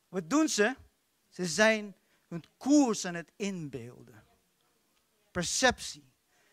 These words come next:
Je perceptie is je realiteit. Ze zijn hun koers aan het inbeelden. Een mindset aan het creëren van een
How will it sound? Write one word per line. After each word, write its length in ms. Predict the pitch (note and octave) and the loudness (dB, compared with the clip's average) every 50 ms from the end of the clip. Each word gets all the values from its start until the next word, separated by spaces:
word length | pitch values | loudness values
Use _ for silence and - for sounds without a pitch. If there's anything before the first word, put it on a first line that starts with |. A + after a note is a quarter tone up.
| _ _ _ | _ _ _
Je 140 | _ F3+ E3+ | _ -12 -10
perceptie 760 | - - F#3+ F3 - - - C#4+ C#4+ C#4 - - B3+ B3+ A#3+ | -6 -4 -4 -2 0 4 6 6 6 6 4 -2 -4 -4 -4
is 240 | B3 A3 G3+ G3 - | -2 -2 -2 -2 -2
je 120 | - F#3+ F3+ | -2 -2 0
realiteit. 800 | E3 F#3 F#3+ F#3+ F3 E3+ D#3 _ - G#3 F#3 E3+ B2 C3+ - - - - - - - _ _ _ _ _ _ _ _ _ _ _ _ - | 2 2 2 2 0 -2 -6 _ -2 0 0 0 -2 -8 -16 -18 -18 -18 -18 -20 -20 _ _ _ _ _ _ _ _ _ _ _ _ -14
Ze 80 | D#3+ D3+ | -6 -2
zijn 220 | A#3 A#3 A#3+ A#3+ | 0 0 2 2
hun 180 | A#3+ A3+ F#3 - _ - | 0 -2 -4 -6 _ 0
koers 420 | - F#4 G4+ G4 F#4+ E4 - - | 6 10 12 12 12 10 10 8
aan 100 | D4 C4+ | 6 8
het 220 | B3+ A#3+ F#3+ - | 6 6 4 0
inbeelden. 1120 | - - - E4 E4+ F4+ E4+ C4+ G#3 F3 E3 A#3+ A3+ G#3 G3 E3 C#3+ C#3 B2+ D3+ C#3 A#2 - _ _ _ _ _ | -8 -2 4 6 6 8 6 6 4 6 8 8 10 8 8 4 0 -6 -10 -12 -14 -14 -16 _ _ _ _ _
Een 380 | - G3+ G3+ G#3 G#3+ A3 A3+ B3 | -6 -2 2 4 4 4 6 8
mindset 580 | D4+ F4 F#4+ G4 G4+ F#4 - - D4 C4+ C4 C4+ | 10 10 10 10 8 6 4 4 4 4 4 4
aan 120 | C4 B3 | 2 2
het 160 | A#3+ - - | 2 0 -2
creëren 580 | - G#3+ A3+ A3+ A3+ B3 D4 D4+ C#4+ B3 A3 - | -2 -2 0 2 4 6 8 8 8 8 6 4
van 180 | - G#3+ G#3 | 2 0 0
een 140 | G#3 G3 - | 0 0 -4